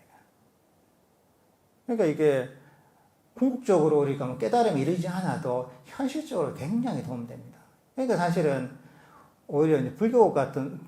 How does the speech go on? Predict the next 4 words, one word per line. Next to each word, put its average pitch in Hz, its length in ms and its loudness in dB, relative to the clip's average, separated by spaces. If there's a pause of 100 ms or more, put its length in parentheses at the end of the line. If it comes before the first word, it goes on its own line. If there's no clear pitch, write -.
(140)
불교의 185 580 2
전통이 170 580 -4
깊은 131 320 -8
우리나라보다 123 1160 -4